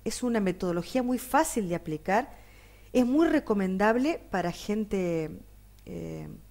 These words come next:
de mediana edad para arriba, ¿sí? De la tercera edad, como se dice, eh, porque va a limpiar todo, todo cúmulo, ¿sí?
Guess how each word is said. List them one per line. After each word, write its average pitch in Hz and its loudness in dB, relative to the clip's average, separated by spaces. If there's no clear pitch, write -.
de 190 -2
mediana 202 2
edad 214 4
para 165 0
arriba, 220 2
¿sí? 196 -4
De 202 0
la 160 2
tercera 160 -6
edad, 165 -4
como 165 -16
se 147 -8
dice, 170 -6
eh, 160 -4
porque 202 4
va 226 6
a 247 6
limpiar 220 2
todo, 208 0
todo 190 0
cúmulo, 185 0
¿sí? 240 0